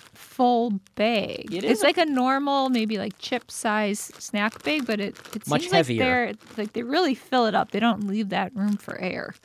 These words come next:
Speaker 2: Right. Um, and you can describe the, maybe you describe the package a little bit more.
Speaker 1: There's two little cute cartoon people.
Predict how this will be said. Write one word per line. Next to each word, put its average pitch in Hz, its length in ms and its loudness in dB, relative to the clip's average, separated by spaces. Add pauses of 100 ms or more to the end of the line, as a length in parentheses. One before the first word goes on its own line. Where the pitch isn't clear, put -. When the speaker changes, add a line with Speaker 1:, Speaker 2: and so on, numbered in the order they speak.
(160)
Speaker 2:
Right. - 440 -2 (320)
Um, 107 400 -2 (100)
and 143 180 -6
you 196 80 -4
can 214 120 0
describe 139 460 4
the, 107 280 4
maybe 123 220 -4
you 113 60 -2
describe 104 360 -2
the 87 60 -6
package 101 460 2
a 104 60 -2
little 85 200 -6
bit 92 140 -8
more. 82 320 -8
Speaker 1:
There's 254 280 -8
two 370 300 2
little 302 280 0
cute - 380 -2
cartoon 277 720 -4 (140)
people. 208 580 -6